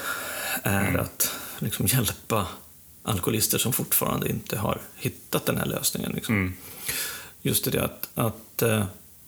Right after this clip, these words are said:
Speaker 1: identifikationen och just det där att, "Ja, men jag, vi berättar hur det är för oss,
Speaker 2: Mm.
Speaker 1: så får ni,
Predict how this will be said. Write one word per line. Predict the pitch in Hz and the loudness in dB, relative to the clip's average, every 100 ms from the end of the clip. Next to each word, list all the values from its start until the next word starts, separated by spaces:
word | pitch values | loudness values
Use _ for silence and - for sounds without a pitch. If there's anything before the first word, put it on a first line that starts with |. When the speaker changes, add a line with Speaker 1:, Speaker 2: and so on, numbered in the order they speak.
| - | -2
Speaker 1:
identifikationen | 147 117 120 - - 131 131 113 110 113 104 - - - - - - - | 2 4 4 4 4 4 4 4 4 2 0 -6 -16 -16 -14 -14 -16 -4
och | 131 117 - | -2 -2 0
just | 113 110 - - - - - - - | 2 4 4 2 -2 -10 -16 -18 -6
det | 120 | -2
där | 117 | 0
att, | 120 - | 0 0
"Ja, | - | 0
men | 113 110 | 2 4
jag, | 123 120 120 107 - - - - - | 4 4 2 0 -8 -16 -20 -14 2
vi | 139 | 2
berättar | 127 123 110 - 127 | 4 2 2 0 2
hur | 113 | 4
det | 107 | 4
är | |
för | 107 - | 4 4
oss, | - - - - - - | 2 4 4 4 0 -2
Speaker 2:
Mm. | 113 101 101 | 2 2 2
Speaker 1:
så | - - | 2 4
får | 117 | 4
ni, | 113 127 113 107 | 4 6 4 2